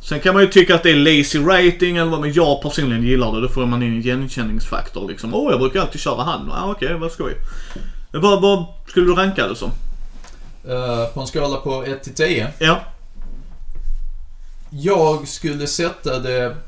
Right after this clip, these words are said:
Speaker 2: på en, eh, på en sexa det också, faktiskt. Det skulle få en åtta om det var, eh, mer snabbspelat. Det finns appar och så här för att slippa en massa kort och så, men, eh, för min del så, eh,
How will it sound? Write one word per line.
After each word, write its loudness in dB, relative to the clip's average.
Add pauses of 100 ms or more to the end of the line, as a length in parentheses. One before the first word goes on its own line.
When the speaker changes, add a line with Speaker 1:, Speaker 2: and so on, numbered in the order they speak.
Speaker 2:
på 2 (200)
en, -2
eh, -6 (460)
på -6
en -2
sexa -4
det 0
också, -2
faktiskt. -6 (160)
Det -8
skulle 0
få 0
en -4 (100)
åtta 0 (280)
om -4
det 2
var, 0 (160)
eh, -8
mer -4
snabbspelat. -4
Det 0
finns 0
appar 0
och 0
så -2
här 0
för -6
att -2
slippa 0
en -4
massa -6
kort -4
och -6
så, -6
men, 0
eh, 0 (520)
för -6
min 0
del 2
så, -4 (140)
eh, -8